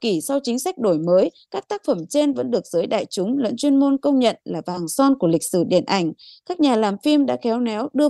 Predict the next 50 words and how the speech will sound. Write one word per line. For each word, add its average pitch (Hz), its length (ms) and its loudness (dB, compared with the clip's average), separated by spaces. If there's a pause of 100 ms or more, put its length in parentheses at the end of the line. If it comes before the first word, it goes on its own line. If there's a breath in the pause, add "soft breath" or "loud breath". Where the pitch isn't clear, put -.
phụ 185 140 -4
nữ 185 180 -2
xa 277 220 0
dần 190 260 0
khỏi 160 200 -4
hình 175 220 -4
tượng, 220 280 2 (280 loud breath)
tấm 214 200 0
gương 285 240 0
tiêu 302 160 0
biểu 220 260 2
của 165 160 -4
điện 175 180 -2
ảnh 147 220 -6
cách - 180 -8
mạng. 240 260 2 (460)
Thay 311 160 0
vào 196 200 -2
đó, 180 320 -6 (180 soft breath)
họ 202 160 -6
cho 320 160 -4
phép 370 260 -4
các 381 120 -4
nhân 311 220 4
vật 214 180 2
nữ 196 320 -2
được 202 160 -4
sống 220 320 -4
với 226 120 0
những 226 240 -2
nỗi 226 140 -2
niềm, 208 340 0 (140)
vấn 226 220 -4
đề, 202 240 2
ước - 260 -4
mơ 277 240 4
riêng 277 280 0
của 160 160 -4
chính 240 260 -2
mình, 196 260 0 (280 soft breath)
từ 240 140 2
đó 196 260 0
thể 254 180 -4
hiện 202 220 -2
sự - 200 -10
chuyển 180 260 0
mình 185 220 -2
của - 120 0
đất - 160 0
nước 349 220 4